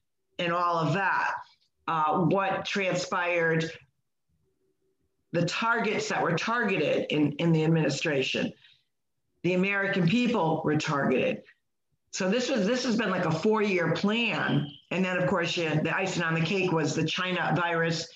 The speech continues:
out of the Wuhan lab. Yes, it's called the China virus.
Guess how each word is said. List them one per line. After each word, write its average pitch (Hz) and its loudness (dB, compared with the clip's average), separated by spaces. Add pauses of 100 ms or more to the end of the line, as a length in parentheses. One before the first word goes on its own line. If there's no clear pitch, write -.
(560)
out 196 -2
of 202 0
the 190 0
Wuhan 180 4
lab. 156 0 (300)
Yes, 165 0
it's 170 0
called 147 0
the 156 0
China 151 -2
virus. 151 0